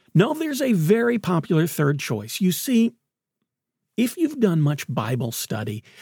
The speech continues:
then you will probably have heard that there is a narrow gate in Jerusalem. This gate was known as the Eye of the Needle by the people of Jesus' time.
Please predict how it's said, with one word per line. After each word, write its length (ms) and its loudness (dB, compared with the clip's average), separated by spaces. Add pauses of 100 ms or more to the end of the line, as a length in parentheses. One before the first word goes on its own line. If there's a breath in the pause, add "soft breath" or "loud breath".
(100)
then 160 6
you 80 4
will 100 -2
probably 600 -2
have 160 -2
heard 480 -2
that 180 0
there 400 0
is 480 -2 (760)
a 80 2
narrow 460 4
gate 420 -2
in 120 0
Jerusalem. 600 -2 (1080)
This 340 2
gate 440 0
was 180 2
known 540 4
as 260 -2
the 240 -2
Eye 260 0
of 160 0
the 80 6
Needle 400 2 (680)
by 220 2
the 100 0
people 300 -2
of 100 2
Jesus' 480 -2
time. 280 -4